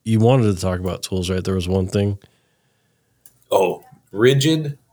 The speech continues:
Speaker 2: hex nut wrenches. Do you have those?
Speaker 1: Rigid hex nut wrenches. No, I never, I'd have
Speaker 2: So
Speaker 1: to Google it.
Speaker 2: So I have to swap a lot. It's mainly, I think it's the twenty-four inch.
Speaker 1: Mm-hmm.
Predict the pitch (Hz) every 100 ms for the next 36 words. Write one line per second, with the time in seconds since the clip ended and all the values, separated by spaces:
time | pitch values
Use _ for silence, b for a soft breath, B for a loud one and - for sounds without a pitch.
0 | _ _ _ - 143 139 - 92 90 92
1 | 85 - 78 76 - _ _ _ _ 92
2 | 98 107 110 135 135 - _ _ - -
3 | 90 92 104 101 92 - 95 - - 95
4 | 90 - - - 90 78 80 78 - 95
5 | 90 80 78 87 - 98 90 87 85 -
6 | - _ _ - 92 143 131 117 107 98
7 | 92 87 82 78 - _ _ _ _ _
8 | _ _ _ _ _ - 117 104 120 131
9 | 127 120 107 - 104 104 98 95 90 95
10 | 95 - - 117 - 117 120 110 87 107
11 | 101 87 85 - 101 95 92 - 95 95
12 | 98 98 - - - _ _ _ _ _
13 | - - - _ _ - 92 92